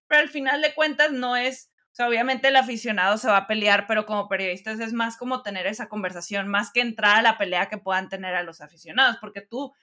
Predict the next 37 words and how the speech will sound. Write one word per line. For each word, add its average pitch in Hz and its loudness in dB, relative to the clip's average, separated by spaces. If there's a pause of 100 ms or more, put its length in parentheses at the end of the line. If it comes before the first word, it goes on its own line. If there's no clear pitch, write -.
(220)
dices 277 -4
un 277 -2
buen 269 -2
punto, 311 -4
sí, 214 -6
cierto, 254 0
o 214 -4
sea, 190 -2 (220)
tú 254 -4
ves 262 4
que 247 0
Chivas 254 0
mete 226 0
muchísima 226 -2
gente 214 -6
de 202 0
visitante, 220 -4
a 180 0
lo 180 -2
mejor 190 -8
no 214 -2
mete, 220 -4
mete 214 -2
tanto 220 0
de 220 2
local 202 0
que 196 -4
llama 190 0
la 202 2
atención, 202 -8
pero 185 -6
sí 208 -10
de 196 -4
visitante. 214 -4 (220)
Igual 269 2
el 320 2
América, 254 -2